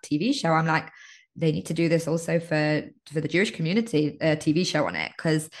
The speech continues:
yeah, like, it's crazy to be that person in the community and be different,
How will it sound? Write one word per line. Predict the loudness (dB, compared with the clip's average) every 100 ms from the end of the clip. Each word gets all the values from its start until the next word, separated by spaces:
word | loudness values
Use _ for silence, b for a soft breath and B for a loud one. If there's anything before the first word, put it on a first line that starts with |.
| B B
yeah, | -4 -2 0
like, | -2 0
it's | -2 -4
crazy | -12 -4 0 2 2 -2
to | -4
be | 0 2
that | 4 2
person | 2 2 2 0
in | -2
the | -2
community | -4 -4 -2 -2 0 0
and | 0
be | -2
different, | -2 -2 -4 0 0